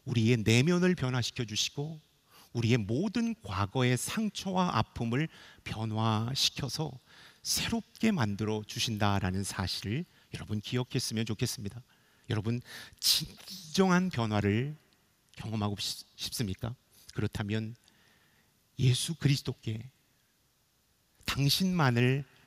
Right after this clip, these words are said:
사랑합니다. 이제는 다른 것 바라보지 않고 예수 그리스도만을 바라보겠습니다. 당신만을 믿고 사랑하겠습니다." 라고 고백하는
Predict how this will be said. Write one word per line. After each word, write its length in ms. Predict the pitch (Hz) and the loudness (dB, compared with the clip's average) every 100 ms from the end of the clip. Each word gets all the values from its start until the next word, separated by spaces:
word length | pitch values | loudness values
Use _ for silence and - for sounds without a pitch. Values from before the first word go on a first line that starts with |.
| _ | _
사랑합니다. 800 | - - 123 110 101 98 107 107 - 123 - _ _ _ | -8 -4 -2 -2 -4 -4 -4 -6 -14 -20 -20 _ _ _
이제는 500 | 135 117 120 147 104 - - _ _ - - | 0 2 4 2 -2 -8 -18 _ _ -14 -4
다른 340 | - 127 147 | 4 6 6
것 220 | 160 - | 2 -2
바라보지 480 | - 107 101 104 139 | -2 -2 0 -2 0
않고 500 | 113 95 - 117 131 - - - | 0 -2 -6 -8 -8 -16 -20 -4
예수 640 | 104 107 101 - 117 151 - _ - | 2 2 2 -2 -6 -8 -12 _ -2
그리스도만을 920 | 117 127 - 170 151 104 104 120 110 _ _ _ _ | 4 4 4 0 0 0 0 0 -4 _ _ _ _
바라보겠습니다. 1120 | - - 104 104 104 - 123 107 117 120 123 - _ - - - | -6 -2 -2 -2 -4 -4 -6 -4 -6 -8 -14 -20 _ -20 -20 -12
당신만을 920 | - 123 127 170 175 160 139 143 139 139 107 | -4 0 0 2 4 4 4 2 2 0 0
믿고 520 | 165 - 190 127 120 - _ _ _ _ _ - | 0 0 -4 -4 -6 -14 _ _ _ _ _ -10
사랑하겠습니다." 1200 | - - 156 123 123 104 110 104 107 - - 123 _ _ _ _ _ - | -2 2 2 2 0 -2 -4 -4 -4 -6 -12 -20 _ _ _ _ _ -6
라고 240 | 101 110 | -6 -2
고백하는 640 | 123 113 - 113 123 180 | 2 2 2 2 0 -2